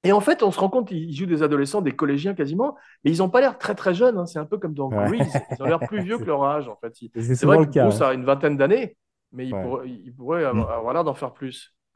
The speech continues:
Speaker 1: C'est peut-être à cause des tortures que lui fait subir, bah, Sam Raimi.
Speaker 2: <laughs>
Speaker 3: Aucun, aucun acteur, bon, à part Bruce Campbell, n'a fait carrière, hein.
Speaker 1: Ouais.
Speaker 2: Ouais.
Speaker 3: Bon, ils sont pas exceptionnels non plus, on va dire, mais
Speaker 1: <laughs>
Speaker 3: il y en a personne
Speaker 1: Non.
Speaker 3: qui a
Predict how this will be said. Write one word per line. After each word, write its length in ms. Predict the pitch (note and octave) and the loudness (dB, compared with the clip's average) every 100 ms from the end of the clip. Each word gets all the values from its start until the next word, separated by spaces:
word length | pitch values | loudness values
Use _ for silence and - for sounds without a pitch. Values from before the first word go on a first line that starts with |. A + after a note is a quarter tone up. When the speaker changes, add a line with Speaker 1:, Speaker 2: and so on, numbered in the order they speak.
| _ | _
Speaker 1:
C'est 140 | - C3+ | -6 -2
peut-être 180 | E3+ D#3+ | 0 0
à 60 | |
cause 160 | D3 C#3+ | 0 0
des 100 | C#3 | 0
tortures 400 | C#3 A#2 D#3+ - | -2 0 -4 -2
que 80 | - | -4
lui 180 | D3 | -2
fait 140 | D3 D3 | -2 -4
subir, 380 | - C3+ D3 B2+ | -4 -4 0 -2
bah, 140 | A2+ - - - | -4 -14 -14 -4
Sam 160 | B2+ | -2
Raimi. 280 | B2 B2 G3+ - - - | 0 0 0 -2 -8 -8
Speaker 2:
<laughs> 560 | G#2+ _ - - - | -8 _ -20 -18 -2
Speaker 3:
Aucun, 260 | C3 C#3 E3+ | 2 4 6
aucun 280 | F3 C#3+ G#3+ | 4 6 6
acteur, 400 | G#3 - G#3 F3 | 4 4 4 4
bon, 80 | B2 | 4
à 60 | |
part 120 | A2+ B2+ | 4 4
Bruce 160 | B2+ | 2
Campbell, 300 | - B2 D#3+ | 4 4 6
n'a 80 | C3 | 4
fait 160 | - G#2 | 0 -2
carrière, 340 | A#2 B2 G2+ | 2 4 2
hein. 160 | A2 A#2+ _ _ _ _ _ - | 0 -4 _ _ _ _ _ -6
Speaker 1:
Ouais. 200 | A#2 G#2 - _ _ - | -4 -4 -8 _ _ -14
Speaker 2:
Ouais. 140 | D#2 | -12
Speaker 3:
Bon, 120 | - E2 | -8 -8
ils 40 | |
sont 140 | - | -8
pas 160 | - G#2 | -4 -2
exceptionnels 460 | F#2+ G#2 - G#2+ G#2+ | 0 -2 2 2 4
non 120 | A2+ | 4
plus, 220 | C3+ C#3 | 6 4
on 60 | G2 | 4
va 80 | |
dire, 160 | F#2 F#2 | 2 0
mais 400 | F2+ F#2+ F2 - | -2 -2 -4 -6
Speaker 1:
<laughs> 680 | G2+ - - A2 G#2 _ - | -8 -10 -10 -10 -10 _ -10
Speaker 3:
il 60 | |
y 40 | F#2+ | -6
en 40 | |
a 40 | |
personne 300 | F#2+ A2+ D#3 | -2 -2 0
Speaker 1:
Non. 40 | C#3+ | 0
Speaker 3:
qui 100 | A#2+ | 4
a 420 | A2 G#2+ G#2+ G#2 | 4 4 2 0